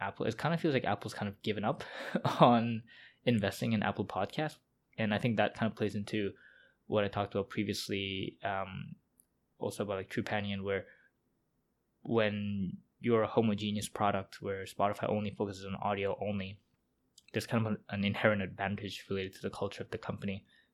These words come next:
compared to a company like Apple or Google or even Amazon, where, yeah, like, they, their focus isn't audio.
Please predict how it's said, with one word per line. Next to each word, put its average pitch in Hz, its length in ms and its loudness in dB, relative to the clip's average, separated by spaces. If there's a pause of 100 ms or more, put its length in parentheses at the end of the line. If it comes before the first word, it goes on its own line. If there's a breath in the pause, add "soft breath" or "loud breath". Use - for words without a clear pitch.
compared 104 340 0
to 104 80 -6
a - 20 -2
company 104 320 -4
like 95 300 -6 (360 loud breath)
Apple 95 600 2
or 95 680 0
Google 95 580 -2
or - 300 -4
even 101 280 -6
Amazon, 95 480 -2
where, 95 280 -4 (340 loud breath)
yeah, 107 180 0
like, 90 200 -8
they, 101 520 -2 (1800)
their 120 180 6
focus 117 380 2
isn't 98 340 -2
audio. - 480 -4